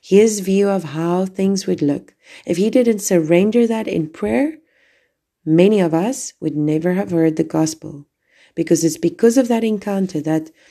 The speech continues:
the gospel could go out to Gentiles and further. Okay?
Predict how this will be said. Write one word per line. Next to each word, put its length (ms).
the 140
gospel 720
could 240
go 460
out 520
to 140
Gentiles 800
and 220
further. 580
Okay? 440